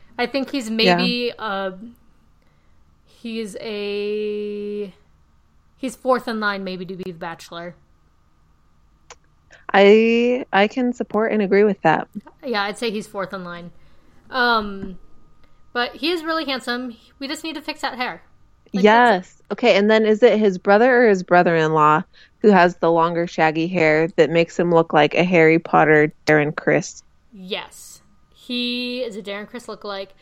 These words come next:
Speaker 1: And, like, him and Jason basically have a very similar face, if not the same face. And it shows us that if Jason just fixed his hair, he would be so handsome.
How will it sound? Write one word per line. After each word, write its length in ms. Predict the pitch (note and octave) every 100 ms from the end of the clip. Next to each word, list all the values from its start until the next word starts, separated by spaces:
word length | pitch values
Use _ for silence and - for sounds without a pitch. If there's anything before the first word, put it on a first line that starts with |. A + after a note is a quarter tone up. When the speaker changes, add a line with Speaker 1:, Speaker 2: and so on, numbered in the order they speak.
| _ _ -
Speaker 1:
And, 240 | A#3+ B3+
like, 300 | B3 A3 - _ _ _
him 200 | G3+ D4
and 80 | D#4
Jason 300 | C#4+ C#4 C4+
basically 440 | A#3+ A#3+ A3+ B3
have 380 | A#3 G#3+ G#3+ G#3
a 120 | -
very 360 | G#3 G#3 A#3 A#3+
similar 380 | - A3+ G#3+ G3
face, 320 | G3+ G3 -
if 200 | G#3 -
not 160 | G3+ G#3
the 60 |
same 260 | - G#3 G3
face. 400 | F3+ E3+ - - _ _ _ _ _ -
And 100 | A#3+
it 120 | A#3+
shows 300 | C#4+ D4+ B3+
us 300 | A3 A3+ - A#3+
that 380 | A#3 A3 G#3+ - _ _ _ _ _ _
if 140 | D#4+ A3+
Jason 280 | C#4 - C4
just 200 | C4+ -
fixed 220 | C#4+ -
his 160 | B3+ -
hair, 200 | C4+ A#3
he 100 | B3
would 100 | A#3+
be 120 | B3
so 220 | - B3
handsome. 500 | A3 A#3+ B3 D#3 -